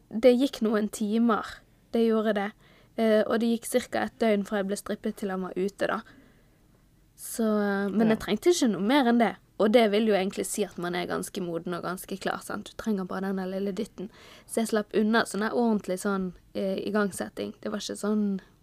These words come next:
Speaker 1: medisinsk, holdt jeg på å si. Så det var jo, ja, det var ikke så gale.
Speaker 2: Nei.
Speaker 1: Altså, nei. Men, eh, men det er jo noe med at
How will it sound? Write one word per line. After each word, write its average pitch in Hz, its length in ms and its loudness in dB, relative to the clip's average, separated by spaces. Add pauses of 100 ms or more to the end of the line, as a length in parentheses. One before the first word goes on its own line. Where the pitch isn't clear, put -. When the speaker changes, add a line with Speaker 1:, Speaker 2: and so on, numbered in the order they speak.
(160)
Speaker 1:
medisinsk, 196 640 -4
holdt - 220 -12
jeg - 80 -20
på - 20 -20
å - 20 -20
si. 208 300 -10
Så - 140 -14
det 190 100 -2
var 190 140 2
jo, 180 140 -2 (1040)
ja, - 140 2
det - 840 -18
var 220 100 0
ikke 208 180 -4
så 208 280 2
gale. - 320 -4 (1000)
Speaker 2:
Nei. 202 140 0
Speaker 1:
Altså, 190 260 -2 (440)
nei. 214 160 -6 (560)
Men, 214 220 0
eh, 202 180 0
men 214 280 0
det 233 140 2
er 254 160 6
jo 196 80 2
noe 190 200 -2
med 240 200 2
at - 220 -6